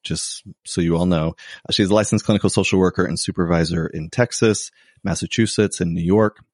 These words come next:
Catherine spent her early career and completed postgraduate training in psychoanalytic psychotherapy in New York City. And she incorporates relational and intuitive methods into her work with clients and has specialized in eating disorders over the last decade.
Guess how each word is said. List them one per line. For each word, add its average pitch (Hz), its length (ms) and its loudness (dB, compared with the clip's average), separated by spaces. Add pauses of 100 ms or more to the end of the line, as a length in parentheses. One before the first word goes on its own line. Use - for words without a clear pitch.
(340)
Catherine 95 260 2
spent 87 220 -2
her 92 140 2
early 135 240 4
career 101 420 4
and 95 140 0
completed 87 420 -2
postgraduate 85 580 0
training 92 640 0 (280)
in 87 100 -6 (120)
psychoanalytic 104 760 2
psychotherapy 82 800 -2
in 82 160 -4
New 80 100 -2
York 80 160 -6
City. 82 380 -2 (680)
And 98 120 0
she 113 120 2
incorporates 107 500 2
relational 104 680 2
and 90 140 -2
intuitive 117 580 2
methods 90 480 0 (300)
into 95 220 4
her 87 120 2
work 82 220 -4
with - 140 -8
clients 87 500 2 (260)
and 95 120 -2
has 95 120 2
specialized 107 520 0
in 95 120 -2
eating 92 200 4
disorders 87 440 -2
over 85 160 -2
the 90 100 -4
last 87 380 -4
decade. - 480 -4